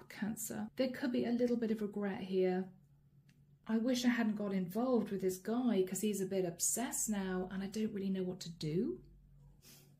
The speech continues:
<laughs> Okay. Yeah, Six of Wands. You've had victory and success, Cancer, in either getting much more serious with a guy that you feel is ready for marriage,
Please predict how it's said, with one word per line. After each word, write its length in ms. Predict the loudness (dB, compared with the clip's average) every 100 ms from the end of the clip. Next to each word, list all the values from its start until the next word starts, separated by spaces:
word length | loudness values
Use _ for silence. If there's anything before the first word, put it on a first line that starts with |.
| -4
<laughs> 180 | -4 -2
Okay. 500 | -6 -6 -4 -4 -6 -16 -20 -20 -20 -20 -18 -12 -10 -12 -20 -20 -20 -20 _ _ -20 _ -20 _ _ -16 0
Yeah, 340 | 2 4 0 -4
Six 360 | -2 -2 -2
of 80 | -2
Wands. 480 | 0 0 -2 -4 -10 -20 -20 -20 -14 2
You've 380 | 8 12 12 12
had 240 | 2 -4
victory 480 | 0 0 2 6 8
and 100 | 8
success, 560 | 6 4 4 4 4
Cancer, 760 | 2 4 4 4 4 4 4 2
in 280 | 6 8 8
either 840 | 6 6 4 2 6 6 4 2 -4 -12 _ _ -18 -18 4
getting 260 | 8 10
much 260 | 10 8 4
more 120 | 0
serious 540 | 0 0 0 2 2 2
with 100 | 0
a 40 |
guy 280 | 0 0 0
that 140 | 0
you 100 | -4
feel 220 | 0 0
is 160 | 0 0
ready 180 | -2 -4
for 140 | -4
marriage, 680 | -4 -2 -2 -4 -6 -14 -16